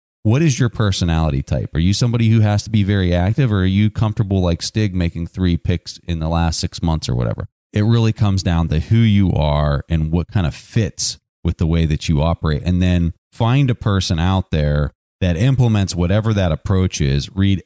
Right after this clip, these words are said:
every single thing you can find on that person and every single book that they recommend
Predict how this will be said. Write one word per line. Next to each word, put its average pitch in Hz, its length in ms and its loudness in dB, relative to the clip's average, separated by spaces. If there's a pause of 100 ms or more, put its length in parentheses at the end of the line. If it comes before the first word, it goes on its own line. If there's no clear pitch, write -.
(140)
every 185 500 -2
single 156 560 -2
thing 131 320 0
you 120 140 4
can 92 180 -6
find 95 480 0
on 90 240 0
that 85 200 0
person 82 560 -2 (140)
and 92 180 0
every 127 300 0
single 117 320 0
book 85 500 -4 (180)
that 92 180 -2
they 92 160 2
recommend 82 760 0